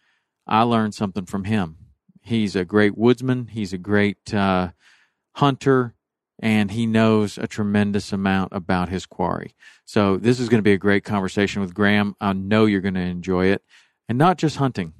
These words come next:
fishing too. Graham is, Graham is a great fisherman as well as a great hunter, but that all goes in together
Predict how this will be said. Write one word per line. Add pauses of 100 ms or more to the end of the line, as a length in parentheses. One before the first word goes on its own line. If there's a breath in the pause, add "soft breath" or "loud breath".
fishing
too.
Graham
is,
Graham
is
a
great
fisherman
as
well
as
a
great
hunter, (420 loud breath)
but (160)
that
all
goes
in
together